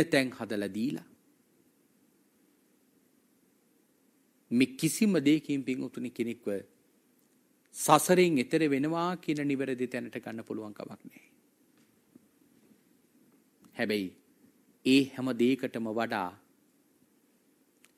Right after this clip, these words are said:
හැම දෙයකටම වඩා, පින්වත්නි, ධර්මය තුලින්, ධර්මය තුලින්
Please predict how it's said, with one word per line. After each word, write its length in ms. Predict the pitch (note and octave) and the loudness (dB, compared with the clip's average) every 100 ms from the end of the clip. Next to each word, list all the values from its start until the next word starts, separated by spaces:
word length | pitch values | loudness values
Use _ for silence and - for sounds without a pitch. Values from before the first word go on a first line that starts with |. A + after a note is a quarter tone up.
| _ - | _ -2
හැම 180 | D3+ E3 D#3+ | 4 4 6
දෙයකටම 580 | C#3+ D#3+ E3+ D#3 D3 C3 | 8 10 8 4 -4 -4
වඩා, 320 | B2 A#2+ A2+ | -2 -2 -4
පින්වත්නි, 560 | B2+ B2 A#2+ A2 G2+ F#2+ G2 _ _ _ _ _ _ _ _ _ _ _ _ _ _ _ _ _ _ - | -4 -6 -8 -8 -8 -8 -12 _ _ _ _ _ _ _ _ _ _ _ _ _ _ _ _ _ _ -12
ධර්මය 600 | A2 A#2+ C3+ D#3 G3 F3 | -2 6 8 8 6 4
තුලින්, 360 | D3 A2+ G2+ F#2 - _ _ _ _ _ _ _ _ _ _ _ G#2 | 4 -2 -2 -6 -10 _ _ _ _ _ _ _ _ _ _ _ -4
ධර්මය 460 | G2+ A#2+ B2+ B2 | 0 0 0 -4
තුලින් 320 | A#2+ A2+ A2 | -6 -6 -6